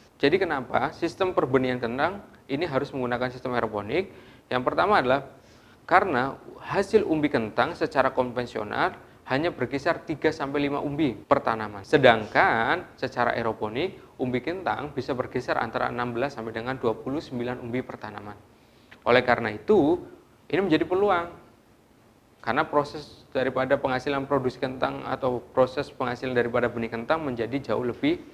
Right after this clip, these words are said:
tinggi. Kemudian, ini adalah gambaran bagaimana sistem aeroponik kentang yang diterapkan. Kemudian selanjutnya, apa sih keunggulan daripada sistem aeroponik dalam penciptaan pembibin-,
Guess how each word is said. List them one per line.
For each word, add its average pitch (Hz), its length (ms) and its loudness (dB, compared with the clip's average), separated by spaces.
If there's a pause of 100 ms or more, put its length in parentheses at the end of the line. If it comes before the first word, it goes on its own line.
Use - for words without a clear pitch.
(440)
tinggi. 113 320 -6
Kemudian, 156 560 4 (880)
ini 180 80 0
adalah 170 240 8
gambaran 131 480 6
bagaimana 123 480 2
sistem 175 400 0 (640)
aeroponik 147 400 4
kentang 147 320 -2
yang 127 80 -8
diterapkan. 117 400 -2 (320)
Kemudian 160 320 6
selanjutnya, 165 640 4 (560)
apa 214 320 4
sih 240 160 0
keunggulan 160 560 2
daripada 143 320 6
sistem 143 320 -4
aeroponik 131 560 0 (640)
dalam 123 400 4
penciptaan 151 640 -2
pembibin-, 123 560 -2